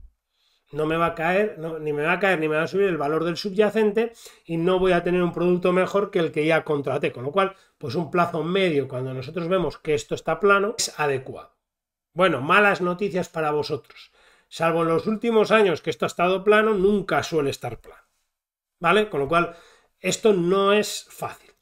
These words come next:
Y cuando nosotros estamos en un momento de tipos muy elevados, lo que nos interesa es un espectro largo.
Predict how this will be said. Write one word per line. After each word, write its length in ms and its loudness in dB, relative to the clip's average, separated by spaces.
Y 120 0
cuando 260 2
nosotros 440 -2
estamos 360 -2
en 80 -4
un 80 0
momento 380 -2
de 120 0
tipos 440 -6
muy 300 6
elevados, 760 0
lo 240 0
que 80 -2
nos 200 0
interesa 680 -2
es 300 -2
un 100 -2
espectro 640 -6
largo. 420 -2